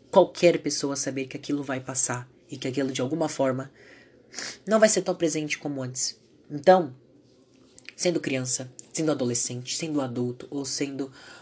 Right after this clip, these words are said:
um, um idoso, não sei se é tão correto falar essa per-, palavra, porque às vezes as pessoas veem isso como um termo pejorativo, mas desculpa qualquer pessoa que tem uma ida-, uma idade até, aí ó, mais uma vez sendo pejorativo, mas uma idade mais avançada,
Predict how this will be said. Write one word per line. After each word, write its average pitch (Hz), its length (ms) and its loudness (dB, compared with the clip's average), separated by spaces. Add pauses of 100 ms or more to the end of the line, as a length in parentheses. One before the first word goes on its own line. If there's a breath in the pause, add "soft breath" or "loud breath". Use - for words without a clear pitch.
(500 loud breath)
um, 143 320 -4 (1160 loud breath)
um 180 80 4
idoso, 139 800 4 (840)
não 175 140 -6
sei 151 140 0
se 135 120 0
é 127 40 -4
tão 127 180 -4
correto 127 360 -2
falar 131 260 -4
essa 131 160 -4
per-, - 200 -8
palavra, 131 400 -2
porque 127 180 -8
às 131 100 -4
vezes 135 140 -6
as 131 100 -8
pessoas - 280 -8 (140)
veem 139 180 2
isso 135 160 -6
como 143 140 -6
um 139 40 -10
termo 143 360 -4
pejorativo, 135 640 -4
mas 139 320 -4 (120)
desculpa - 380 -4
qualquer 143 280 -4
pessoa 131 380 -2
que 127 100 -14
tem 135 120 -6
uma 131 100 -6
ida-, 127 300 -6
uma 135 200 -10
idade 127 260 -6
até, 127 200 -6 (320)
aí 127 200 2
ó, 113 60 -4
mais 160 200 2
uma 170 120 2
vez 139 140 0
sendo 131 120 -4
pejorativo, 131 520 -2
mas 147 260 0 (340 loud breath)
uma 151 100 4
idade 147 260 8
mais 143 180 0
avançada, 135 540 4